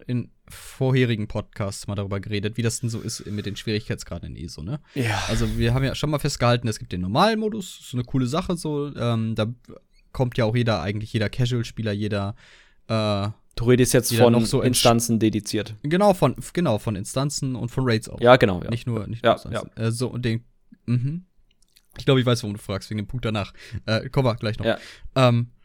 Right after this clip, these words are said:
Speaker 1: das ist okay, cool, so, da kommt jeder durch, jeder kriegt einen Basic Raid Loot oder je nach Raid auch den kompletten Super Loot ab, so, das ist ja eine ganz coole Sache. Ähm, dann gibt's den Wett. Wett ist natürlich für Veteranenspieler, um,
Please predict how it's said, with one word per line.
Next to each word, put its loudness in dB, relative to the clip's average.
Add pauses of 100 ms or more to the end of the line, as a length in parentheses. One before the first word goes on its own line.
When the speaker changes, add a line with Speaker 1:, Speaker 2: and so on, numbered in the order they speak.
(1120)
Speaker 1:
das -4
ist 0
okay, 2
cool, -2
so, -2
da 0
kommt -2
jeder 0
durch, -4
jeder 0
kriegt -4
einen -12
Basic 2
Raid 0
Loot -4
oder 2
je 2
nach 0
Raid 0
auch -6
den -8
kompletten -4 (200)
Super 0
Loot -2
ab, -2
so, -6
das -6
ist -8
ja -4
eine -6
ganz -6
coole -4
Sache. -6 (100)
Ähm, 0
dann 2
gibt's -2
den -2
Wett. -2 (120)
Wett -4
ist -6
natürlich -6
für -6
Veteranenspieler, -4
um, -6